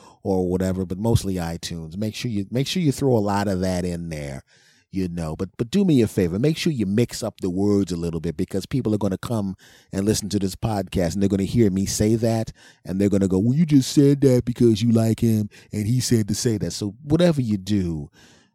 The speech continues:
just talk about how incredible I am, but use your own language, you know? <laughs>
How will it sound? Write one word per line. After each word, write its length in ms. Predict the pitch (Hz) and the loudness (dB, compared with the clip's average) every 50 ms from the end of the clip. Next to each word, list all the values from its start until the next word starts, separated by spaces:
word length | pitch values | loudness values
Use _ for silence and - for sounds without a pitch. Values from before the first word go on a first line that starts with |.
| _ _ _ | _ _ _
just 200 | - 180 - - | -6 -4 -4 -4
talk 240 | - 170 165 151 - | -4 -4 -4 -2 -2
about 240 | 131 120 120 110 - | -2 -2 -2 -2 0
how 240 | 113 113 113 104 104 | 0 2 2 2 0
incredible 520 | 95 92 - - - 104 101 92 92 87 | 0 -2 -6 -6 -6 -6 -4 -6 -6 -6
I 140 | 87 85 85 | -6 -6 -8
am, 400 | 82 80 85 85 82 80 80 82 - - - - - - | -8 -8 -6 -8 -8 -8 -10 -14 -16 -20 -20 -20 -14 -10
but 100 | 233 - _ | -10 -10 _
use 280 | 240 240 240 233 196 - | -4 -2 -2 0 0 0
your 200 | 175 151 151 151 | -2 0 0 0
own 180 | 147 139 127 | 0 0 -2
language, 640 | 113 110 107 92 87 76 73 - - - - - - | -2 -2 -2 -2 -2 -4 -6 -12 -16 -16 -14 -10 -6
you 80 | 120 120 | -6 -4
know? 440 | 127 131 131 131 131 127 123 117 - _ _ - - - - - _ | -2 0 0 2 2 2 0 0 -2 _ _ -20 -20 -20 -20 -8 _
<laughs> 40 | - | 0